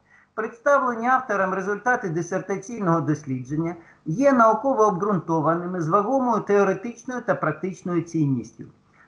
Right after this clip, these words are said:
Надані вищі зауваження не впливають на загальну позитивну оцінку роботи.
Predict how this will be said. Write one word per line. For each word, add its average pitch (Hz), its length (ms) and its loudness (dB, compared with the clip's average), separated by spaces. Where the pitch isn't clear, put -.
Надані 247 460 4
вищі 214 380 -4
зауваження 214 640 4
не 196 140 -2
впливають 208 760 2
на 180 160 -2
загальну 220 520 0
позитивну 185 560 -6
оцінку 165 480 -6
роботи. 110 460 -8